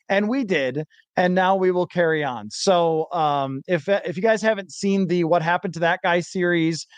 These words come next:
on our YouTube page, go check that out. Uh, that was plenty of fun. We'll have, uh, and Manny didn't freeze. How about that? Um, so, uh,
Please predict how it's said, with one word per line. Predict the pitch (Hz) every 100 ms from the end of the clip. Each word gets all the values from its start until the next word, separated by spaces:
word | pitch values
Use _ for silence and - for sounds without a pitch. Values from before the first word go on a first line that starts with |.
| - -
on | 160 160 160 151 151
our | 147
YouTube | 156 170 - 160
page, | 165 143 127
go | 156
check | 143 165 175
that | 151
out. | 127 123 - _ _ -
Uh, | 127
that | 139
was | 143
plenty | - 139 135
of |
fun. | - 143 131 135
We'll | 131 135
have, | 160 165 151
uh, | 156 139
and | 214 208
Manny | 233 294
didn't | 262 240 208
freeze. | - 294 285 139 113 -
How | 180
about | 247 247
that? | 202 143 95 _ _ -
Um, | - 156 151 143 135 - _ _ - - _ -
so, | 156 - 196 185
uh, | 180 175 170 165